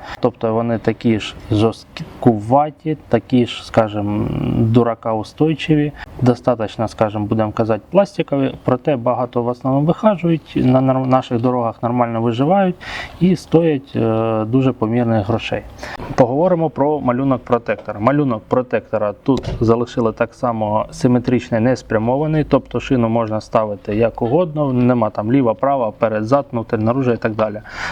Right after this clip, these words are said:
Все класично для А Т шини. Те, що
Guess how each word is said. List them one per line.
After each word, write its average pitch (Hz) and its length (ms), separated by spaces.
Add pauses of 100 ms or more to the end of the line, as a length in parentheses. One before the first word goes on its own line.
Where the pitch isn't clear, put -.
Все - 200
класично 117 560
для 110 260
А 123 100
Т 110 200
шини. 165 400 (800)
Те, 151 200
що - 440